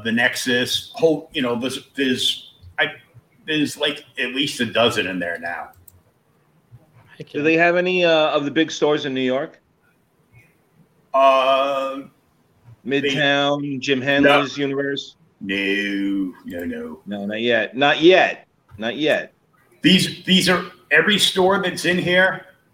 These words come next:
Speaker 1: is an independent comic store.
Speaker 3: Gotcha.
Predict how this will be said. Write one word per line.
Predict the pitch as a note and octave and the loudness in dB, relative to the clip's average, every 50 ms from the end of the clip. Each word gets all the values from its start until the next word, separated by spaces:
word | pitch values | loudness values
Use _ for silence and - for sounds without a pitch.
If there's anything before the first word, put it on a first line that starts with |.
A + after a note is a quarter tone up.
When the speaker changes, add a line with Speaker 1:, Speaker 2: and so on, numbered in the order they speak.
| _ _ _ | _ _ _
Speaker 1:
is | - C#3+ C#3+ C#3+ C#3+ C#3 C3+ C3 C3 B2 B2 A#2+ A2+ A2 G#2+ - - - - - _ _ _ _ _ _ _ _ _ - | -4 -2 0 0 0 0 0 0 0 -2 -2 -4 -6 -6 -6 -8 -8 -10 -12 -14 _ _ _ _ _ _ _ _ _ -8
an | C3+ A#2+ | -6 -6
independent | B2 B2 C#3+ D3 D3 D3+ C#3 B2+ C#3+ D3+ C#3+ C3+ B2 - - | -6 -6 -6 -6 -6 -6 -4 -2 0 0 0 0 -4 -4 -4
comic | - B2+ B2+ A#2+ A2 G#2+ - | -2 0 0 0 -2 -4 -6
store. | - - - A2 F2 - - - - _ _ _ _ _ _ _ _ _ _ _ _ - | -8 -6 -6 -4 -4 -6 -8 -10 -14 _ _ _ _ _ _ _ _ _ _ _ _ -6
Speaker 3:
Gotcha. | - B2 A#2 A#2 A2 - - D#2 | -2 0 0 0 0 -2 -6 -12